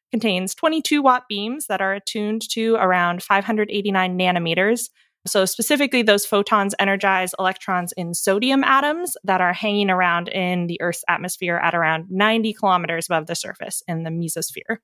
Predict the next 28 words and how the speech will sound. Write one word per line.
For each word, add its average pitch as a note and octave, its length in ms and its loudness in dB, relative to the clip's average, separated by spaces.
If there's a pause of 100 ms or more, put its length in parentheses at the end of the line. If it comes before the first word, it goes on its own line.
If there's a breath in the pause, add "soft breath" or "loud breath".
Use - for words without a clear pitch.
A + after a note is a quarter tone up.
The A#3 100 2
sodium D#4+ 340 4
atoms A#3 380 2
that A3 120 0
are G#3+ 80 0
floating G#3+ 300 -4
around G3+ 500 -2 (320)
re-emit B3+ 480 0
those G#3 220 2
photons, A3 680 2
which G#3 300 -2
are G3 320 4
the G3+ 200 -6
artificial A#3+ 520 -4
starlight D#4+ 600 0
that F#3 140 -6
can G3+ 180 -2
be G3 140 -4
detected G#3 480 -4
by F#3 100 2
the F#3 80 -2
telescope C4 560 0 (260)
and G3 240 2
used G3+ 280 0
in F#3 120 2
these F#3 280 0
sort F3+ 160 2
of F3 120 4